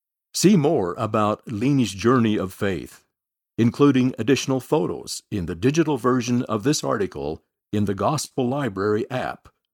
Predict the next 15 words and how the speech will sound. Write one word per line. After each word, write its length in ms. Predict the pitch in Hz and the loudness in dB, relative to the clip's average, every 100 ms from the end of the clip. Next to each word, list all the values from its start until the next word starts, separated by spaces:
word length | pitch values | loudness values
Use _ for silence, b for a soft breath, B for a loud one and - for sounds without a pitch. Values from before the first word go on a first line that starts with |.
| _ | _
or 440 | 98 80 78 - - _ - | -8 -4 -2 -4 -6 _ -10
at 180 | 76 - | -8 -8
churchofjesuschrist 1300 | - 131 143 127 101 120 110 107 - 113 113 - 104 | 0 0 2 -2 0 0 -2 -6 -2 0 0 -4 -6
dot 280 | 120 143 - | -4 -4 -4
org 480 | 143 107 73 90 98 _ _ _ _ | -2 -2 -4 -8 -14 _ _ _ _
forward 360 | 160 175 135 - | 2 4 2 0
slash 400 | 120 120 113 - | 0 0 0 -4
go 600 | 101 165 101 69 73 - _ _ _ _ | -4 -2 -2 -4 -6 -10 _ _ _ _
forward 320 | - 147 131 117 | 2 2 2 0
slash 540 | - 110 107 110 - - | -2 0 0 -4 -10 -2
E 420 | 117 110 123 147 - _ | 0 2 0 -2 -8 _
six 400 | - - 185 - | -8 -2 -2 -4
two 460 | - 180 131 101 104 | -8 -2 0 0 -2
zero 420 | 90 104 120 104 | -4 0 0 -2
six. 580 | 107 - 92 - - | -4 -6 -6 -8 -12